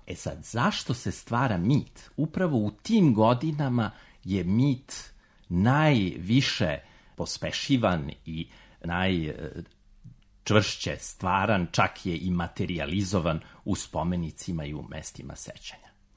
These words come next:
Pa, po mom mišljenju, to je rađeno upravo da bi se nadoknadio manjak materijalnih sredstava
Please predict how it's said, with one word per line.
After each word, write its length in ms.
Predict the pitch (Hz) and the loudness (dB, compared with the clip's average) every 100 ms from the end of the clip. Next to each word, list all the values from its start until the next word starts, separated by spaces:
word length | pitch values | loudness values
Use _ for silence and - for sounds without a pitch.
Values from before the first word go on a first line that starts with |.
| - - - - | -20 -20 -20 -4
Pa, 120 | 80 - - | -2 -2 -8
po 100 | - | -2
mom 280 | 87 117 202 | 2 4 6
mišljenju, 580 | 101 82 - 104 135 196 - _ _ - _ | 4 0 -4 -4 -2 -2 -6 _ _ -20 _
to 160 | - 135 | -2 0
je 220 | 123 - _ - | 0 -2 _ -12
rađeno 680 | 92 82 95 131 147 143 - - | -8 -6 -6 -4 -2 -2 -4 -8
upravo 580 | 120 120 151 143 131 - - | -8 -6 -6 -4 -6 -8 -16
da 140 | - 104 | -8 -4
bi 120 | 113 | -4
se 240 | - 104 | -4 -4
nadoknadio 1120 | 85 80 82 95 98 135 143 135 113 101 98 123 - _ _ _ - | -4 -4 0 0 0 0 0 0 0 0 0 -2 -6 _ _ _ -10
manjak 960 | 92 95 98 104 120 131 120 - - - _ _ _ _ _ | 0 4 4 6 6 6 4 -2 -18 -20 _ _ _ _ _
materijalnih 920 | - 92 101 - 123 98 85 78 82 - | -4 2 2 2 2 2 0 -2 -8 -10
sredstava 800 | - 73 - - 71 82 104 | -10 -10 -10 -6 -4 -2 -2